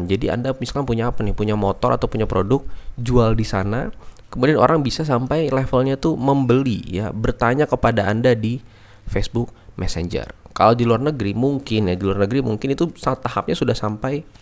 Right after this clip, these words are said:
add to cart, sudah sampai check out gitu loh. Cuma mungkin di Indonesia karena mungkin terkait regulasi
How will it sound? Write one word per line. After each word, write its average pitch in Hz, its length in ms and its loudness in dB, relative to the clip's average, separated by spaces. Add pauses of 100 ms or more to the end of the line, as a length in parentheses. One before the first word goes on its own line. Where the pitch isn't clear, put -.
(760)
add 127 160 -2
to 131 80 0
cart, 139 240 -2
sudah 127 160 -2
sampai 127 320 0
check - 160 -8
out 110 400 -6
gitu - 240 -10
loh. 80 160 -8 (480)
Cuma 120 160 6
mungkin 123 160 0
di 117 80 2
Indonesia 104 400 2
karena 113 160 0
mungkin 107 320 -6
terkait - 240 -2
regulasi 101 480 0